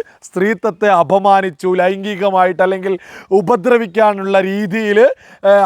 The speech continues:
അപമാനിച്ചു, സ്ത്രീത്വത്തെ അപമാനിച്ചു എന്ന രീതിയിൽ ജാമ്യം കിട്ടാത്ത വകുപ്പാണ് ചേർത്തിരിക്കുന്നത്. ഇതൊക്കെ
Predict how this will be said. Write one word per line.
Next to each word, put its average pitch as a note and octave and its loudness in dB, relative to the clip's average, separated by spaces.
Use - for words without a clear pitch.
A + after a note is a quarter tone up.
അപമാനിച്ചു, A#3 0
സ്ത്രീത്വത്തെ A#3 -6
അപമാനിച്ചു G3+ -6
എന്ന F#3 -4
രീതിയിൽ A3 -2
ജാമ്യം B3 2
കിട്ടാത്ത G3 -2
വകുപ്പാണ് G3 0
ചേർത്തിരിക്കുന്നത്. G3 0
ഇതൊക്കെ G3 0